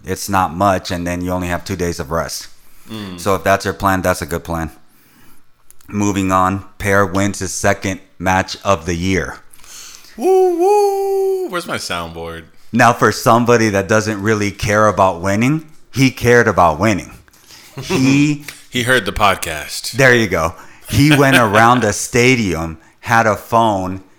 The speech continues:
Speaker 1: and was taking pictures of him and the crowd, basically.
Speaker 2: Oh, my gosh.
Speaker 1: Now, I thought that he was, "I don't care." What are your reactions on Benoit Paire?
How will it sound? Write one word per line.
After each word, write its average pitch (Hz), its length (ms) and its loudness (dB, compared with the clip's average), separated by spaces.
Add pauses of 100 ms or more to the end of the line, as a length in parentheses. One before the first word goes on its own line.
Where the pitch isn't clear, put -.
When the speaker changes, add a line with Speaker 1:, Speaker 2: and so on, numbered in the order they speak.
(220)
Speaker 1:
and 110 260 -4
was 104 260 -6
taking 110 440 -4
pictures 110 460 -6
of 104 260 -6
him 104 440 -8 (260)
and 113 260 0
the 95 80 -2
crowd, 98 580 2 (280)
basically. 98 680 -4 (680)
Speaker 2:
Oh, 85 240 -10
my 156 200 -16
gosh. 80 560 -12
Speaker 1:
Now, 107 640 4
I 104 160 4
thought 143 320 2
that 107 240 2
he 123 160 -2
was, 113 540 -2 (360)
"I 104 120 4
don't 117 180 0
care." 170 460 0 (600)
What 117 280 4
are 120 120 6
your 113 220 4
reactions 101 720 2
on 95 280 2
Benoit 95 440 2
Paire? 87 320 0